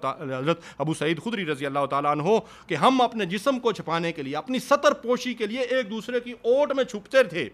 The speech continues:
ہم میں سے ایک آدمی قرآن پڑھ رہا تھا، اللہ اکبر، اور نبی صلی اللہ علیہ وسلم ہمارے پاس آ کر کھڑے ہو گئے،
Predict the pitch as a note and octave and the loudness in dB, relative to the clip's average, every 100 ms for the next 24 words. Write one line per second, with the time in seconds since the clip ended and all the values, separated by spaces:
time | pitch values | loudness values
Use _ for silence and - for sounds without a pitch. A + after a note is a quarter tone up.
0 | - - - - - G3 A3 G#3+ G3+ F#3 | -12 -20 -20 -4 4 6 6 4 4 6
1 | G3+ F#3+ F#3 F#3 E3+ E3 E3+ G3+ G3 F3 | 6 6 4 4 -2 2 4 6 4 2
2 | D#3+ D#3 C3 C3 C3+ A#2+ A#2 A#2+ C3 A2+ | 0 0 -2 -2 -4 -8 -10 -4 -4 -4
3 | G#2+ - A2+ A2 F#2 _ - - - _ | -8 -8 -10 -10 -12 _ -20 -20 -20 _
4 | - D3+ F3+ E3+ F3 F#3+ F3 D#3+ D#3 C#3+ | 2 8 8 8 4 4 2 4 2 2
5 | E3 D#3+ B2+ B2+ C#3+ D3 C#3 C#3 - B2+ | -2 -4 -2 0 0 0 -2 -2 -2 -2
6 | B2+ B2+ - C#3 D3 B2 G#2+ F#2+ | -2 -6 -8 -4 -2 -2 -6 -10